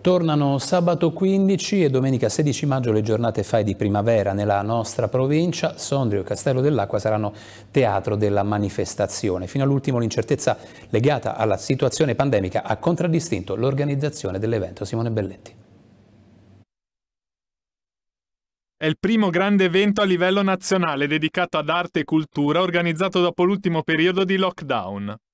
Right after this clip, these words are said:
Speaker 2: Le giornate fai di primavera tornano sabato quindici e domenica sedici maggio. Nella nostra provincia,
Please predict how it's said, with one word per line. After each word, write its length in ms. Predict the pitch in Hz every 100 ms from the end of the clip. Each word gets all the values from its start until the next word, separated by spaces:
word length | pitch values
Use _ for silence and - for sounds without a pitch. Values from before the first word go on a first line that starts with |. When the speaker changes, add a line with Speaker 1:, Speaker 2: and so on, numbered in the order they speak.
| _ _
Speaker 2:
Le 120 | 143
giornate 420 | 170 165 175 185
fai 320 | - 175 170
di 140 | 147 143
primavera 600 | 165 160 147 147 151 170
tornano 460 | 190 180 170 156
sabato 520 | 143 - 175 160 143 135
quindici 480 | 180 185 185 190 196
e 60 |
domenica 500 | 147 139 147 165 156
sedici 460 | 143 160 165 175 180
maggio. 540 | 135 90 104 107 95 - _ _ _
Nella 200 | 139 143
nostra 340 | 165 156 151
provincia, 680 | 143 170 143 139 131 170